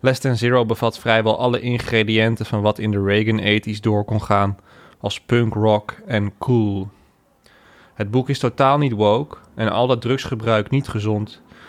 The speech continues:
maar als jongen van rond de twintig hebben dit soort zedeschetsen natuurlijk een onweerstaanbare aantrekkingskracht.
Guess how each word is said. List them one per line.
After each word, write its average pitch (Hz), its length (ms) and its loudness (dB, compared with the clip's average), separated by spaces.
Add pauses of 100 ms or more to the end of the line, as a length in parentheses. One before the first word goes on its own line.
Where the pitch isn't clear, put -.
(200)
maar 123 100 2
als 117 200 2
jongen 123 280 2
van 117 200 0
rond 117 220 0
de - 100 -20
twintig 110 400 -2
hebben 98 200 0
dit 101 140 -4
soort 98 180 -4
zedeschetsen 104 640 0
natuurlijk 101 380 -2
een 107 100 -2
onweerstaanbare 101 920 0
aantrekkingskracht. 101 1120 -4